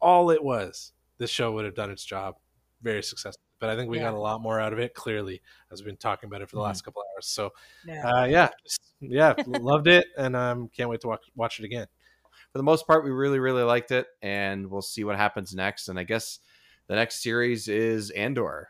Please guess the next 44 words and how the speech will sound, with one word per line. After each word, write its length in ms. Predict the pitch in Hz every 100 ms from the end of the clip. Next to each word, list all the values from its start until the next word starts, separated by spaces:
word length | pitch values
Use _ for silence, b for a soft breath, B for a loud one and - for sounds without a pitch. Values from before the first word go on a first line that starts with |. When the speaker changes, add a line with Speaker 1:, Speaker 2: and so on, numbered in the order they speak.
| _
Speaker 4:
right? 220 | 80 90 -
That's 160 | 101
gonna 180 | - 101
be 140 | 156 160
coming 220 | 160 92
Speaker 2:
Yes. 100 | 92
Speaker 4:
up 60 |
in 80 | 90
the 80 | 90
next, 420 | 90 85 - -
Speaker 2:
Yeah. 80 | 90
Speaker 4:
uh, 400 | 87 87 87 87 85
month 400 | 95 98 101 -
or 140 | 123 113
two 380 | - 120 156 175
at, 140 | 120 - -
at 140 | 101
the, 180 | 92 90 -
at 140 | 98 -
the 80 | 98
latest. 320 | 123 165 113
I 20 |
think 160 | 160 175
it's 160 | -
a 40 | 92
s-, 180 | - -
it's 100 | 208
a 40 | 214
Speaker 2:
August 100 | 226
Speaker 4:
summer 240 | 175 101
show, 160 | - 110
I 160 | 110
think. 40 | 107
Speaker 2:
thirty-first? 420 | 127 220 254 - -
Yeah, 60 | 190
Speaker 4:
August? 200 | 180 170 180
Speaker 2:
August 160 | 208
Speaker 4:
Yeah. 180 | 226 180
Speaker 2:
thirty-first, 380 | 190 - 190 - -
yeah. 200 | 170 175 175
Twelve 200 | - 233 262
Speaker 4:
So 220 | 208 202
Speaker 2:
episodes. 140 | 143 110
Speaker 4:
that, 220 | 135